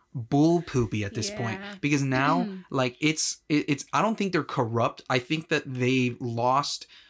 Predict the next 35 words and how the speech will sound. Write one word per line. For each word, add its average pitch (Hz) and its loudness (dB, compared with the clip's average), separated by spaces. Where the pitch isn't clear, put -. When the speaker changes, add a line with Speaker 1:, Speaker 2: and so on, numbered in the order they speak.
Speaker 1:
you 131 0
know, 117 0
the, 117 -2
the, 123 0
the 123 -4
f-, - -8
like, 123 -2
back 170 0
in 180 -6
the 160 -2
day, 131 2
it 123 -6
felt 127 -2
like, 117 -14
um, 117 -4
it 131 0
was 123 2
more 123 2
of, 110 -2
like, 107 -6
this, 113 -4
"Okay, 123 0
let's 123 0
actually 123 0
take 123 -4
a - 0
look 113 -2
at - -6
who's 143 0
doing 120 0
the 117 0
best 107 -6
job." 107 -2
Um, 113 2
and 123 0